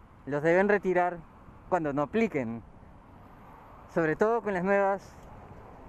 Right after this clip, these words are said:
medidas de velocidad que hay. Ahora que regreso por Raúl Ferrero me doy cuenta de algo. ¿Ven que la ciclovía no tiene a los lados un murito?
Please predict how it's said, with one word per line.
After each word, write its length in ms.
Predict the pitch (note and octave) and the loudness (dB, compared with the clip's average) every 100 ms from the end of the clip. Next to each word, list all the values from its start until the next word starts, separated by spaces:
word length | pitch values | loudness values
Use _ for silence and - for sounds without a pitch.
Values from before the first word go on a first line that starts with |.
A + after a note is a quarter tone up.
| - | -12
medidas 480 | D#3+ F3+ A3+ G#3+ F3+ | -4 -2 0 2 2
de 80 | F3 | 0
velocidad 500 | D3+ D3+ D3 F3+ F3 | -2 -4 -2 0 0
que 200 | - F#3+ | 0 0
hay. 240 | G3+ C#3 - - - - - - - - - - - - - - - - - - - - - - - - - - - - - - - - - - - - - - - - - - | 2 -2 -10 -20 -20 -20 -20 -20 -20 -20 -18 -18 -16 -20 -20 -20 -20 -20 -20 -20 -20 -20 -20 -20 -20 -20 -20 -20 -18 -18 -20 -20 -20 -18 -16 -16 -16 -18 -20 -18 -18 -18 -18 -4
Ahora 240 | E3+ A#3 C#4 | 0 0 0
que 140 | B3 | -2
regreso 400 | G#3+ G3 G#3 A#3+ | -2 -2 0 0
por 140 | G#3 | 2
Raúl 220 | F3 F#3+ G#3+ | 2 2 2
Ferrero 380 | G3+ G3+ A3+ A3+ | 0 2 2 0
me 120 | F#3 | -2
doy 160 | F#3 | -4
cuenta 340 | G3 A3 A3 A3 | -2 -2 0 0
de 120 | F3+ | 2
algo. 360 | F3+ C#3+ A#2 G#2 - - - - - - - - - - - - | 0 -2 -6 -8 -14 -20 -20 -20 -20 -20 -20 -20 -18 -18 -18 -14
¿Ven 340 | C3+ F3+ A3 | -4 -2 0
que 80 | A3 | 0
la 100 | A#3+ | -2
ciclovía 440 | F3+ D#3 E3+ G3+ G#3 | -2 -2 0 0 0
no 120 | G#3 | 0
tiene 220 | G#3 G#3 | 0 2
a 20 | |
los 160 | F#3+ E3 | 2 2
lados 400 | F#3+ F#3+ G3+ - | 0 0 -2 -4
un 160 | G#3+ | -2
murito? 540 | G#3 F3+ F3+ F3 G#3 | -2 -2 -2 -2 -4